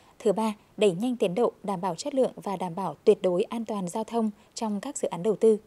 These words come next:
nâng cấp, sửa chữa, bảo trì kết cấu hạ tầng giao thông. Tăng cường quản lý, kiểm tra, đảm bảo an toàn kỹ thuật đối với phương tiện giao thông. Tiếp tục nâng cao chất lượng và an toàn với các hoạt động kinh doanh vận tải.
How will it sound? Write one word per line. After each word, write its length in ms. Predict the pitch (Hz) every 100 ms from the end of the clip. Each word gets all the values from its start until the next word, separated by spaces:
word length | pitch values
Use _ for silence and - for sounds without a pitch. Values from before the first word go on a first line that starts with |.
| _ _ -
nâng 160 | 226
cấp, 160 | 214 330 _ _ -
sửa 220 | - 190
chữa, 280 | - - 302 -
bảo 180 | 214 165
trì 260 | - 196 180
kết 140 | 277
cấu 160 | 208 175
hạ 220 | - 214
tầng 200 | - 180
giao 140 | 196
thông. 240 | 196 214 190 - _ _ _ -
Tăng 160 | 240
cường 240 | 233 226 185
quản 160 | 196
lý, 280 | 165 175 202 -
kiểm 160 | 220
tra, 260 | 156 220 208 208 _
đảm 160 | - 196
bảo 180 | 185 175
an 200 | - 226
toàn 160 | 202
kỹ 140 | 170 220
thuật 220 | - 233 -
đối 120 | 185
với 160 | 175 170
phương 200 | - 214
tiện 160 | 214
giao 140 | 208 202
thông. 240 | 214 202 190 _ _ _ _
Tiếp 120 | - 311
tục 180 | 269 220
nâng 160 | 247
cao 220 | 240 233
chất 180 | 214 311
lượng 200 | 277 240
và 200 | - 190
an 260 | 180 220 220
toàn 300 | 214 196 175
với 140 | 165
các 160 | - 262
hoạt 140 | 247
động 180 | 170 175 -
kinh 140 | 214
doanh 180 | 196 196
vận 140 | 180
tải. 240 | 165 190